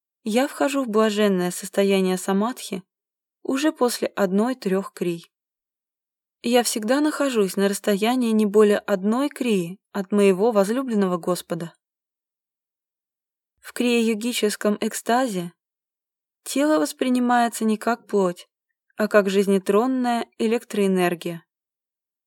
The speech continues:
Если человек осознал, что его тело — энергия жизни, оно становится единым с космической энергией. На смену эго-сознанию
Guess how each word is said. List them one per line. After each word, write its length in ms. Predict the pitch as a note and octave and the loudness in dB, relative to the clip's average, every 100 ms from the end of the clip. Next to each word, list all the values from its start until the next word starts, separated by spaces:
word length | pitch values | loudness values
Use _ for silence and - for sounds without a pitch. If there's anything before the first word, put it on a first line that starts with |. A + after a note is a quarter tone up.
| _ _ _ _ - | _ _ _ _ -6
Если 360 | G#3+ A3+ A3+ | -2 0 -2
человек 520 | G#3 - G#3+ G#3 G#3 - | -4 0 2 2 -2 -4
осознал, 640 | G#3 G3+ G#3 G3+ G#3+ B3 B3+ | -6 2 4 4 0 0 -4
что 220 | - G#3 | 0 4
его 240 | G3+ G3+ | 4 4
тело — 420 | G3+ G#3+ F#3+ F3 - | 2 2 2 2 -2
энергия 520 | G#3 G3+ G3 F3+ G3 | 0 2 2 2 0
жизни, 480 | F#3 A3+ C4 G3 F#3 _ _ _ _ _ _ _ _ - | 0 -4 -4 -6 -6 _ _ _ _ _ _ _ _ 0
оно 260 | G#3 A#3 | 2 2
становится 600 | C#4 C#4 C4+ C4 B3 - | 0 -2 0 0 -2 0
единым 600 | G#3+ G3+ E3+ G#3 A3+ F#3+ | 0 0 -2 0 2 0
с 60 | F#3 | -2
космической 720 | - G3+ A3 B3+ - - G#3 | -2 -2 -2 -4 -8 -6 -6
энергией. 680 | - G3 F#3+ F3+ E3+ F3 F3+ _ _ _ _ _ _ _ _ _ _ _ _ _ | -2 0 0 -2 -6 -10 -12 _ _ _ _ _ _ _ _ _ _ _ _ _
На 160 | A#3+ | -2
смену 440 | A#3+ B3+ C4+ B3+ - | 0 0 0 0 0
эго-сознанию 960 | B3 A3+ A3+ A3+ G#3+ A#3 C#4 B3 F#3+ | 0 0 0 0 0 0 0 0 0